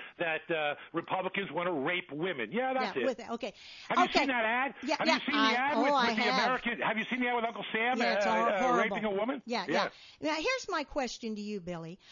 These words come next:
Speaker 2: Why aren't you equally offended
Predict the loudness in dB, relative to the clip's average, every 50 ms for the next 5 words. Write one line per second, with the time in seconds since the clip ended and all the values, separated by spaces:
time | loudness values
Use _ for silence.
0 | -20 -16 -12 -4 -2 0 0 0 0 0 -2 -2 -4 -4 -6 -6 -6 -6 -6 -8
1 | -6 -2 0 0 0 0 -2 -4 -4 -4 -4 -6 -8 -8 -12 -12 -12 -10 -10 -10
2 | -10 -12 -14 -14 -16